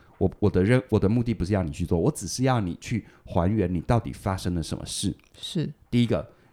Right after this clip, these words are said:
Speaker 1: 你去面试，别人肯定你；第二个，你这样子对自己说话；然后第三个呢，就写下 why。那对方为什么要肯定你？
Speaker 2: 嗯。
Speaker 1: 好，从正面的角度去找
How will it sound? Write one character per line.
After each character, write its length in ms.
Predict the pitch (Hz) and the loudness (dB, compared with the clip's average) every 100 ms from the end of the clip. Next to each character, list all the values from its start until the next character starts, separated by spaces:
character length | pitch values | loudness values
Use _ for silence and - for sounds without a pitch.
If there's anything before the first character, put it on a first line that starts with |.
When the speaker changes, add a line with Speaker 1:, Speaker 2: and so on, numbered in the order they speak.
| _ | _
Speaker 1:
你 160 | 95 85 | -2 -2
去 160 | - | 0
面 220 | 107 104 | 2 4
试， 180 | 87 - | 2 0
别 160 | 90 82 | -2 -2
人 100 | 82 | -4
肯 200 | 87 - | -6 -6
定 180 | 95 80 | -4 -4
你； 160 | - - - - - | -8 -14 -20 -20 -4
第 140 | - 113 | 4 4
二 40 | |
个， 120 | - | 4
你 140 | 69 85 | -4 -6
这 160 | - | -2
样 100 | 117 | -2
子 100 | 95 | 0
对 160 | - 87 | 0 -2
自 140 | 80 | -2
己 80 | 85 | -6
说 220 | - 80 | -4 -4
话； 200 | 64 80 60 _ _ - - - - | -2 -4 -6 _ _ -20 -20 -20 -12
然 100 | - | -4
后 60 | 98 | -2
第 140 | - | -2
三 200 | 147 110 | 0 2
个 120 | 101 76 | 2 -2
呢， 120 | 65 - _ _ _ _ _ _ - | -4 -10 _ _ _ _ _ _ -20
就 100 | - | 4
写 200 | 131 - | 4 4
下 260 | - 101 87 - - - | -2 -4 -4 -12 -20 -4
why。 160 | 123 - - _ _ - - - - | -2 -2 -4 _ _ -18 -16 -16 -4
那 160 | 147 - _ | -4 -4 _
对 240 | - 170 104 | 2 4 4
方 300 | - 95 95 - - | 2 -2 -2 -10 2
为 160 | 131 | 4
什 240 | 90 - - | 4 -2 -6
么 80 | |
要 160 | - 80 | -2 -2
肯 160 | - - | -4 -8
定 120 | - 76 | -6 -6
你？ 120 | - _ _ _ _ _ _ _ _ _ _ | -8 _ _ _ _ _ _ _ _ _ _
Speaker 2:
嗯。 160 | 175 135 | -2 0
Speaker 1:
好， 160 | 85 - - _ | -2 -2 -10 _
从 240 | - 110 | -2 -2
正 220 | - 196 | 2 2
面 180 | 143 139 | 4 2
的 80 | 107 | 2
角 240 | 87 - - | 0 -4 0
度 220 | 107 87 - | 0 0 -2
去 160 | - | -2
找 460 | 123 - - 65 | -2 -4 -4 -4